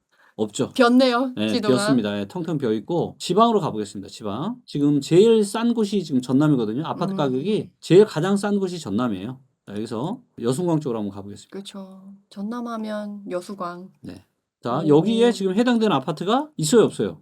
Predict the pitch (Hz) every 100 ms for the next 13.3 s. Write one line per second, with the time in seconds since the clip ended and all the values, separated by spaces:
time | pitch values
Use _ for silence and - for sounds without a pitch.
0 | - 208 - 233 233 208 196 196 202 226
1 | 170 127 143 - 294 277 269 - 392 254
2 | 226 302 254 196 214 196 170 151 160 160
3 | 165 180 _ - 156 107 - - 120 120
4 | 180 226 160 120 180 - 131 156 165 151
5 | 143 110 107 - 110 110 - 101 - _
6 | _ _ - - 127 143 123 110 123 95
7 | - _ _ _ - 208 208 208 214 208
8 | 214 214 214 214 160 156 240 262 - 143
9 | 143 131 - 170 240 - _ - 311 175
10 | 156 196 180 117 98 - 127 156 123 113
11 | 107 104 113 143 147 180 160 101 - -
12 | 139 170 180 127 147 269 - _ 370 370
13 | 277 254 302